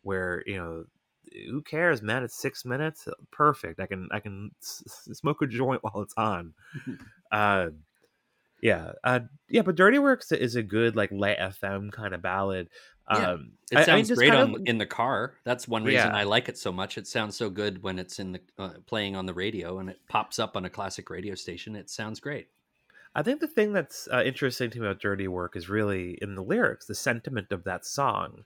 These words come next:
Speaker 1: uh, and the way that it, it can kinda play a few different ways, where you can take it quite literally as being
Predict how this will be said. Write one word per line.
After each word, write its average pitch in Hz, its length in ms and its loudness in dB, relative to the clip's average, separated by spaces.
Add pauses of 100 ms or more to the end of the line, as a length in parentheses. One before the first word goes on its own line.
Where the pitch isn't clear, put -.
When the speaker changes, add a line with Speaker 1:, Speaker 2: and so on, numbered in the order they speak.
(440)
Speaker 1:
uh, 95 380 4
and 117 120 -2
the 123 80 2
way 120 280 4
that 110 400 4
it, 107 220 -4
it 113 120 -2
can 110 120 -12
kinda 120 240 -2
play 120 400 0
a 98 80 0
few 113 260 -6
different 104 460 -2
ways, 92 580 0 (460)
where 95 240 2
you 120 160 -2
can 135 180 -6
take - 240 -2
it 226 100 -2
quite 107 300 2
literally 98 640 2
as - 140 -10
being 95 500 -6